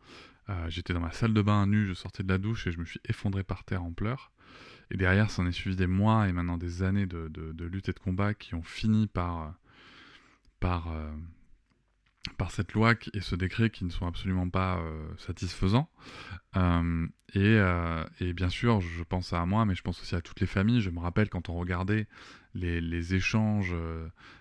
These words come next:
des parlementaires sur le sujet en direct et qu'on communiquait sur les réseaux entre nous, pendant qu'on se faisait insulter copieusement par, par des députés, par des personnes immondes.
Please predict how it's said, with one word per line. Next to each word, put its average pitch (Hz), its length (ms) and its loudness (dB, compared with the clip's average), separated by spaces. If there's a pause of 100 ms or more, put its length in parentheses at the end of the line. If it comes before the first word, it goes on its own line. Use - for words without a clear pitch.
(120)
des 90 120 -4
parlementaires 95 800 4
sur 90 200 -4
le 87 100 -2
sujet 104 480 0
en 87 100 0
direct 104 540 2
et 90 60 -2
qu'on 87 140 -8
communiquait 101 520 2
sur 95 180 -4
les 87 80 -6
réseaux 101 380 0
entre 95 300 0
nous, 110 200 2 (420)
pendant 92 200 0
qu'on 95 140 -2
se - 120 -4
faisait 92 400 -2
insulter 110 600 2
copieusement 120 840 2
par, 90 360 -4
par 90 160 -4
des 92 100 -4
députés, 107 600 -2 (400)
par 95 100 -2
des 90 100 -2
personnes 98 520 0
immondes. 127 640 4